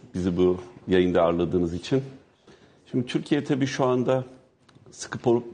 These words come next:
para politikasının getirdiği faiz maliyetlerinin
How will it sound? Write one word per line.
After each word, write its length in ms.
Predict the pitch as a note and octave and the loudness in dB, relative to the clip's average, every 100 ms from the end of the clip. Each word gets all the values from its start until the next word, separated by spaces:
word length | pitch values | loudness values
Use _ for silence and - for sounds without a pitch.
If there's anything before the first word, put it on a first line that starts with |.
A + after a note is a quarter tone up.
| - | -4
para 200 | A2+ B2 | -4 0
politikasının 640 | G#2+ G2 A#2 G2+ A2+ G#2+ | -2 -2 -4 -2 0 2
getirdiği 580 | G2+ - G2 F#2 G2 B2+ - - _ _ | 0 0 0 2 2 0 -8 -20 _ _
faiz 340 | - G2+ A2+ A2 | -4 0 0 0
maliyetlerinin 880 | F#2+ F2 F2 - F#2 A#2 B2 - | 0 0 -2 -2 0 2 0 -2